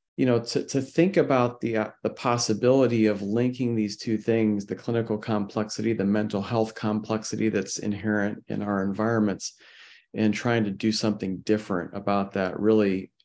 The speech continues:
intrigues me. And I think that that has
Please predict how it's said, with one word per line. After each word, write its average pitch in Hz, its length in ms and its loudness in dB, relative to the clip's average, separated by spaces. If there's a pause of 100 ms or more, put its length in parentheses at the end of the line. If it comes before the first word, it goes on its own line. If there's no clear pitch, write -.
intrigues 107 580 0
me. 95 160 -2
And 90 80 -2
I 104 80 2
think 110 320 0
that 95 240 -2 (520)
that 123 320 0
has 101 440 -2